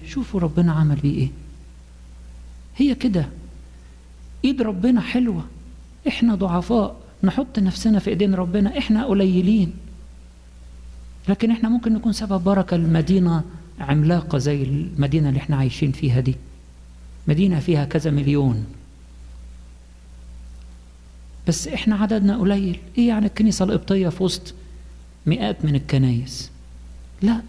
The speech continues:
دي ممكن تكون بركة، نور وملح، تتحط في إيد ربنا تشبع الآلاف. فمنستهونش بالإمكانيات البسيطة اللي عندنا، لأن إحنا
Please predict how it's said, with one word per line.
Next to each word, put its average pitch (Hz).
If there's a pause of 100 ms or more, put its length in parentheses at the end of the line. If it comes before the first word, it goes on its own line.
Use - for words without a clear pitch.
(120)
دي 190
ممكن 226
تكون 196
بركة، 202 (220)
نور 202 (160)
وملح، 190 (460)
تتحط 262
في 190
إيد 220
ربنا 208
تشبع 196
الآلاف. 208 (1800)
فمنستهونش 208
بالإمكانيات 185
البسيطة 160
اللي 156
عندنا، 147 (160)
لأن 202
إحنا 202